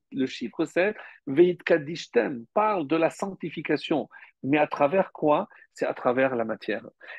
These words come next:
Et c'est ce qu'il dit. Maintenant, chaque fois qu'il y a une élévation, je vais trouver le chiffre sept. Ah,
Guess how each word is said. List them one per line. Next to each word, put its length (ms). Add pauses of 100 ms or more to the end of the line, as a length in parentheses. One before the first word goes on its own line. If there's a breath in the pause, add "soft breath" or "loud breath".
(100)
Et 60
c'est 160
ce 60
qu'il 200
dit. 240 (240 loud breath)
Maintenant, 340
chaque 340
fois 260
qu'il 180
y 20
a 40
une 160
élévation, 640
je 120
vais 120
trouver 260
le 80
chiffre 300
sept. 260 (380 loud breath)
Ah, 420